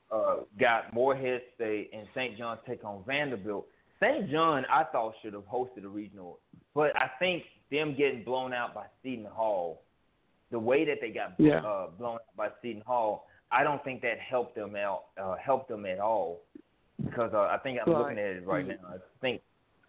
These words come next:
Speaker 1: Wait, wait. Did Seton Hall? Did they play Seton Hall? And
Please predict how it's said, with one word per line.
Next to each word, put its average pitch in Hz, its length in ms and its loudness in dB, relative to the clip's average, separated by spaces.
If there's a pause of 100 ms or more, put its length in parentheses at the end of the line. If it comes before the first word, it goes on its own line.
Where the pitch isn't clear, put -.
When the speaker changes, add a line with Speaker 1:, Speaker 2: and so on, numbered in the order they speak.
(1200)
Speaker 1:
Wait, 107 340 2
wait. 98 260 -4
Did 151 300 -4
Seton 165 180 -2
Hall? 160 320 -2 (280)
Did 165 140 0
they 180 100 2
play 175 400 0
Seton 175 200 0
Hall? 156 280 2
And 131 120 -6